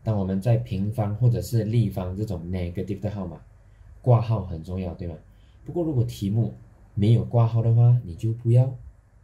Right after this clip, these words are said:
手痒痒去加多一个挂号啊。啊，题目没有挂号就不要加挂号。耶，恭喜大家完成了中一的第三课，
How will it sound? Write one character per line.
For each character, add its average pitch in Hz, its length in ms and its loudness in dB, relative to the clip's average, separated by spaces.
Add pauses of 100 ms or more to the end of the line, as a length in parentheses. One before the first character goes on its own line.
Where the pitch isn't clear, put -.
手 80 480 -8
痒 87 200 -8
痒 85 160 -8
去 110 160 -6
加 92 240 -8
多 90 80 -6
一 90 60 -8
个 95 100 -8
挂 95 220 -6
号 92 200 -4
啊。 76 180 -12 (340)
啊， 76 240 -10
题 101 180 0
目 131 160 4
没 120 140 6
有 98 140 2
挂 117 160 0
号 123 200 2 (160)
就 98 160 -6
不 85 140 -10
要 80 100 -8
加 82 200 -12
挂 80 180 -16
号。 76 180 -20 (1000)
耶， 107 600 4 (220)
恭 101 220 -4
喜 87 180 -12
大 95 180 -6
家 90 220 -8 (440)
完 87 180 -8
成 90 160 -6
了 82 100 -8
中 90 260 -8
一 90 140 -6
的 85 120 -6
第 104 200 -4
三 80 260 -6
课， - 160 -8